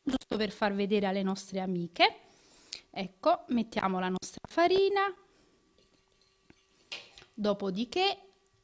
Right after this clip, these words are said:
andiamo a prendere il nostro lievito madre, che all'incirca è un centocinquanta grammi di lievito madre. Ricordate che sempre su un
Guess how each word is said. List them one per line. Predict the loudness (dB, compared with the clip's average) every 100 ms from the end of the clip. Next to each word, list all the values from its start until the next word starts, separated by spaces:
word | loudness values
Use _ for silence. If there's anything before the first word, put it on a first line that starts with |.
| -6
andiamo | -2 2 2 2 0 -2 -6
a | -8
prendere | -6 -4 -4 -4 -4
il | -6 -6
nostro | -6 -6 -10 -8
lievito | -4 -4 -4 -2
madre, | 2 2 2 2 0
che | 2 4
all'incirca | 4 4 2 2 0 0 0 4 4
è | 4
un | 2 2
centocinquanta | 4 0 0 -2 -2 0 0 0 0
grammi | 0 0 0 -2
di | -2
lievito | 0 0 0 0
madre. | 0 -2 0 0
Ricordate | 2 4 8 10 8 4
che | -4
sempre | 0 4 4 4 -2
su | 0 0
un | 0 -4 -20 -20 _ -8